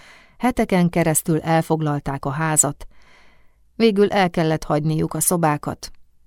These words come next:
és el kellett távolítaniuk a transzparenseket.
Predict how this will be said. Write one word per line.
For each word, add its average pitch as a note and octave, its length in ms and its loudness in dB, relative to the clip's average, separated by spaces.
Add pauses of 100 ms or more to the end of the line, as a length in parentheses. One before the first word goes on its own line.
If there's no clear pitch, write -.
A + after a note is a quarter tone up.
(120)
és F3 180 2
el G3 200 2
kellett D#3+ 340 0
távolítaniuk C#3 800 -2
a C#3 80 -4
transzparenseket. - 1160 -4